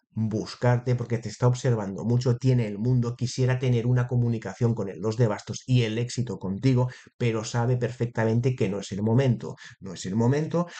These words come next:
porque si viniera, ¿vale? Vendría con bastantes cargas emocionales. Las espadas son pensamientos, las espadas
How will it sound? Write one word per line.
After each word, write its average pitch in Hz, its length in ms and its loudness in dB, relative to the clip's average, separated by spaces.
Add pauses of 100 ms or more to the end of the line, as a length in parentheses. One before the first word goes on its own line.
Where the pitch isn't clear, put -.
(140)
porque 104 320 -8
si 101 240 -2
viniera, 131 600 2
¿vale? 117 360 0
Vendría 117 720 2
con 113 240 0
bastantes 117 840 -2
cargas 120 640 0
emocionales. 101 1040 0 (180)
Las 156 200 -4
espadas 127 560 0 (220)
son 135 300 0
pensamientos, 127 720 0 (200)
las - 220 -12
espadas 123 520 0